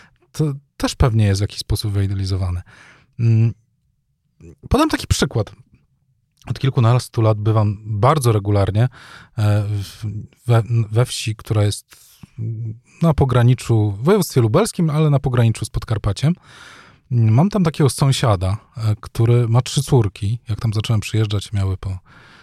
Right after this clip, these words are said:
nie wiem, dziesięć lat, osiem, dwanaście, trzynaście lat. E, teraz wszystkie te trzy córki skończyły studia wyższe. Dwie są lekarkami, e, w Gdańsku, w Warszawie.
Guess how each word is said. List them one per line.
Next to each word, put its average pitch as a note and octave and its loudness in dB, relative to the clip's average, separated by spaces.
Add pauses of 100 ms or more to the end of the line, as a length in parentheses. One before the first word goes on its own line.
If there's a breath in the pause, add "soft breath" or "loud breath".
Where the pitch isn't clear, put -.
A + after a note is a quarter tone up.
(200 loud breath)
nie G2 -6
wiem, F#2 -6
dziesięć G2+ -2
lat, G2 -6 (180)
osiem, A2+ 0
dwanaście, G2 -4
trzynaście - -6
lat. A2+ -4 (720 loud breath)
E, G#2+ 2 (180)
teraz F3+ 0 (720)
wszystkie - -6
te G#3 -6
trzy - -8
córki A2+ -2
skończyły C#3 -2
studia E3 0
wyższe. A2 -2
Dwie A2 -2
są A3+ 0
lekarkami, G2 0
e, G2+ 0
w F#2 -6
Gdańsku, G2+ -2
w F#2+ -6
Warszawie. F#2 -4